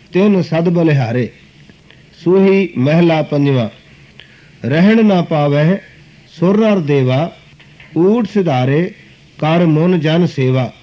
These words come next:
ਜੀਵਤ ਪੇਖੇ ਜਿਨੀ ਹਰ ਹਰ ਧਿਆਇਆ, ਸਾਧ ਸੰਗ ਤਿਨੀ ਦਰਸ਼ਨ ਪਾਇਆ। ਰਹਾਉ। ਬਾਦਸ਼ਾਹ ਸ਼ਾਹ ਵਾਪਾਰੀ ਮਰਨਾ, ਜੋ ਦੀਸੈ ਸੋ ਕਾਲਹਿ ਘਰਨਾ।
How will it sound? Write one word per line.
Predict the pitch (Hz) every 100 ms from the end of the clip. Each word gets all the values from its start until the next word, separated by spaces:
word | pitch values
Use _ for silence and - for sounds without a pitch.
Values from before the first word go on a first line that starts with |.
| - - - -
ਜੀਵਤ | 101 147 208 233 214
ਪੇਖੇ | 175 165 131 151 185 - - - - -
ਜਿਨੀ | 123 214 220 208
ਹਰ | 143 196
ਹਰ | 190 175
ਧਿਆਇਆ, | 165 170 120 127 151 - - - - - - - - -
ਸਾਧ | 147 196 226 202
ਸੰਗ | 160 151 160 156 165 180 - - -
ਤਿਨੀ | 175 196 180 190
ਦਰਸ਼ਨ | 151 156 160 190 185
ਪਾਇਆ। | - 131 127 107 - -
ਰਹਾਉ। | 117 123 120 104 - - - - - -
ਬਾਦਸ਼ਾਹ | 107 147 185 196 - 202 196
ਸ਼ਾਹ | - 185 190 165 - - - - - 117
ਵਾਪਾਰੀ | 147 127 151 165 220 190
ਮਰਨਾ, | 147 131 131 143 170 - - - - -
ਜੋ | 127 185 208
ਦੀਸੈ | 165 156 - 147 165 - - - -
ਸੋ | 170 165
ਕਾਲਹਿ | - 160 190 220 190
ਘਰਨਾ। | 147 131 135 139